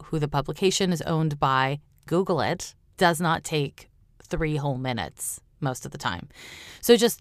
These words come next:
make sure that you're checking your sources and that you're not unwittingly kind of, like, nodding your head and being like, "Yeah, this makes total sense,"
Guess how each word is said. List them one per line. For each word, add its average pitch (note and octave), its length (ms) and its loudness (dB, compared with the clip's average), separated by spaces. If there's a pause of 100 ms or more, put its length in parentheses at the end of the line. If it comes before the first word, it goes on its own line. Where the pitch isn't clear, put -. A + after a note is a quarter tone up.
(140)
make G3+ 280 2
sure A3 340 2
that F#3+ 120 -2
you're F3+ 120 -4
checking F#3 320 -4
your D3+ 140 0
sources F3+ 580 0
and F#3 140 0
that - 100 -4
you're F#3+ 100 -2
not A3+ 300 2 (200)
unwittingly E3 1000 2 (320)
kind G#3+ 200 2
of, F#3 120 2
like, D#3+ 300 4
nodding E3+ 380 2
your E3+ 100 0
head D#3+ 160 0
and D#3 100 0
being D#3 160 0
like, D#3+ 180 -2
"Yeah, F#3+ 120 4
this D#3+ 160 -4
makes D#3 200 -2
total D3 220 -2
sense," E3 360 -2